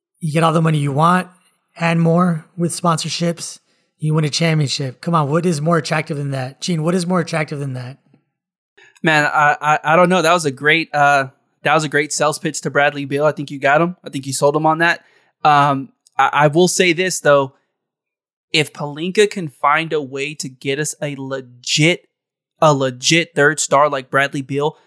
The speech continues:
Speaker 2: a young player, only twenty-seven, gonna be twenty-eight by the next season, the time next season starts,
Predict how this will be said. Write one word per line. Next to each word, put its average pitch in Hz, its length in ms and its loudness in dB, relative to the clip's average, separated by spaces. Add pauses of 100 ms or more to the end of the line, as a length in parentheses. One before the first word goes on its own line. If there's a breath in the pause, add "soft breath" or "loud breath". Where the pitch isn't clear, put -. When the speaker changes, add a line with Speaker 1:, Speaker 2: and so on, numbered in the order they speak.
(180 soft breath)
Speaker 2:
a 151 100 2
young 151 420 2
player, 160 320 0
only 156 220 -6
twenty-seven, 147 640 -4
gonna 147 180 -4
be 147 140 -14
twenty-eight 143 480 -6
by 143 80 4
the 135 80 -2
next 139 240 -10
season, 143 200 -12
the 139 140 -10
time 139 320 -4
next 139 200 -8
season 135 260 -8
starts, 147 480 0